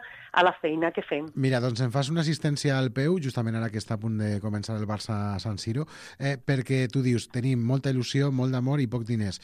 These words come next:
Speaker 2: Com poden col·laborar els nostres oients, qui vulgui, qui senti una mica, doncs, amb ganes amb vosaltres per ajudar-vos en tota aquesta magnífica tasca que realitzeu?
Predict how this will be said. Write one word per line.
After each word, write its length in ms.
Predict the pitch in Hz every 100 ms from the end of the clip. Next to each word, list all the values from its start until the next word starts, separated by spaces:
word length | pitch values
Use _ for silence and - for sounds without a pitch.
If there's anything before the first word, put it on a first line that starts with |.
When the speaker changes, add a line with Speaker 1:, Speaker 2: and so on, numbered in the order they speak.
| - - -
Speaker 2:
Com 220 | 208 202
poden 360 | 175 143 135
col·laborar 420 | 120 131 123 123 120
els 160 | 113
nostres 260 | 120 113 110
oients, 320 | 107 113 117
qui 140 | - 110
vulgui, 500 | 113 131 120 117 110 - - -
qui 160 | - 113
senti 360 | - 127 123
una 120 | 123 120
mica, 540 | 120 120 117 113 110
doncs, 200 | 113 104
amb 160 | 104 104
ganes 360 | 123 120 110
amb 160 | 117 113
vosaltres 480 | 101 117 113 113 - - - - -
per 100 | 120
ajudar-vos 520 | 113 135 131 110 104
en 80 | 107
tota 140 | 110 110
aquesta 200 | 107 110
magnífica 420 | 107 107 104 104
tasca 360 | 104 95 107 101
que 100 | 101 101
realitzeu? 480 | 101 92 - 82